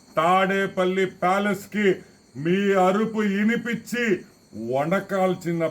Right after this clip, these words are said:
పరిస్థితి మనం తీసుకురావాలని కూడా మీకు మనవి చేస్తున్నా. కదిలి రండి, కదిలి రండి, మీ చిన్నబాబు నారా లోకేష్ కోసం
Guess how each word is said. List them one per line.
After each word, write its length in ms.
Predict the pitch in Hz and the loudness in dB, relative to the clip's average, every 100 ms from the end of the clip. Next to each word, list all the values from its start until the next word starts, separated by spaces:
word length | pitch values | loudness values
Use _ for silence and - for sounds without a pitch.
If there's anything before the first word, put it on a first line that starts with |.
| - | -4
పరిస్థితి 480 | 151 156 - 165 160 143 | -4 -4 -6 -8 -6 -6
మనం 180 | 143 135 131 | -6 -6 -8
తీసుకురావాలని 1000 | 156 - - 151 139 143 143 143 135 135 - | -10 -10 -8 -4 0 0 0 -2 -4 -8 -8
కూడా 200 | 135 131 131 | -4 -4 -4
మీకు 160 | 127 113 | -8 -8
మనవి 240 | 120 123 120 | -8 -8 -6
చేస్తున్నా. 480 | 123 113 - 113 117 117 - | -6 -6 -8 -6 -6 -6 -6
కదిలి 320 | 120 139 143 123 | -6 -4 -4 -2
రండి, 280 | 156 190 180 180 | 0 0 -2 0
కదిలి 320 | 175 185 190 190 | -2 0 0 2
రండి, 300 | 226 254 277 - - - _ _ - 110 | 0 0 0 -2 -6 -20 _ _ -18 -12
మీ 100 | 127 127 | -12 -12
చిన్నబాబు 560 | 113 123 156 165 156 117 107 | -14 -6 -2 2 2 0 -6
నారా 320 | 113 147 175 180 170 | -2 0 2 2 2
లోకేష్ 500 | 170 170 190 214 185 180 | 0 -2 0 0 -2 -4
కోసం 280 | 170 156 151 | -4 -4 -8